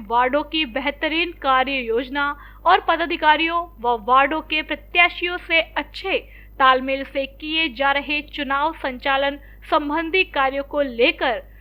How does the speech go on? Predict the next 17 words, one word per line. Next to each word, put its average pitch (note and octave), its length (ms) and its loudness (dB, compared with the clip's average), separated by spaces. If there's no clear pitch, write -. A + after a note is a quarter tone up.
एक F4+ 240 4
तरफ E4+ 420 2
भारतीय C#4+ 380 2
जनता D#4+ 280 -2
पार्टी D#4 340 2
के D#4+ 220 0
राष्ट्रीय C4+ 480 -2
संगठन D4 500 -4
महामंत्री C#4+ 760 -4
सुनील C4+ 340 -2
बंसल C#4+ 400 -2
द्वारा D4 360 2
सुखराम C#4 400 -2
कोली F#4 300 -2
का C#4+ 200 2
शॉल C4 300 4
उड़ाकर C4+ 600 2